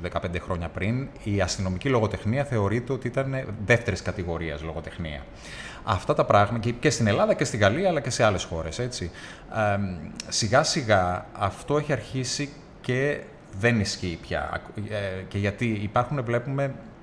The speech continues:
μεγάλα βήματα. Ας πούμε, υπάρχει ο Pierre Lemaitre, ο οποίος έχει γράψει κατά κόρον αστυνομικά και ο οποίος βραβεύτηκε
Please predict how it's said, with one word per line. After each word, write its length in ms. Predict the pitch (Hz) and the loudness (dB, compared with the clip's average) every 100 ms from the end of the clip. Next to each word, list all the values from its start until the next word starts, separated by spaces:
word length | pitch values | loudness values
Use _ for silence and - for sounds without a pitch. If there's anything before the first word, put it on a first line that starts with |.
| - - | -20 -6
μεγάλα 1040 | 101 98 90 101 120 131 123 107 95 87 85 | -2 0 2 4 4 4 2 2 2 0 0
βήματα. 600 | 90 85 76 95 120 117 | 0 0 -2 -2 2 2
Ας 180 | 92 - | 0 -2
πούμε, 220 | 113 123 | -2 0
υπάρχει 520 | 117 110 107 107 - | -2 2 2 2 -2
ο 420 | 98 90 90 87 87 - | -2 -2 -2 -4 -6 -2
Pierre 220 | 104 101 92 87 87 | 2 2 0 -2 -2
Lemaitre, 540 | 85 85 95 - 107 87 - - - | -2 -2 -2 -4 -4 -4 -8 -16 -12
ο 60 | - | -6
οποίος 380 | 101 117 123 - | -2 0 0 -2
έχει 140 | 113 107 | -2 0
γράψει 260 | 107 110 - | 2 2 2
κατά 180 | - 110 | 0 0
κόρον 320 | - 107 101 | 0 2 2
αστυνομικά 580 | 90 82 80 78 95 135 | -2 -6 -8 -4 -2 0
και 100 | 120 | -2
ο 40 | 110 | -2
οποίος 220 | 139 127 | -2 0
βραβεύτηκε 760 | 113 98 117 117 120 - 180 | 2 4 2 0 -6 -4 -6